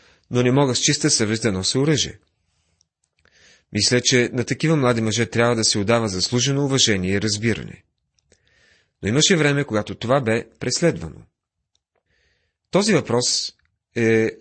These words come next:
трябва да се, в, въпросът за участието в войната или неучастието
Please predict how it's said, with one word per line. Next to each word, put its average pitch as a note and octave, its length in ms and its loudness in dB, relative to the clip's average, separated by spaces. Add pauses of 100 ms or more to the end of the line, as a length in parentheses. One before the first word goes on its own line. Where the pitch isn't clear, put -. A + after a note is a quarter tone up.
(240)
трябва C#3+ 280 0
да B2 100 0
се, - 360 0 (180)
в, G#2+ 280 -2 (380)
въпросът B2 500 0
за A2 100 0
участието A2+ 800 0
в G2+ 280 -6 (220)
войната G#2+ 600 0
или F#2 220 0
неучастието G#2+ 760 -2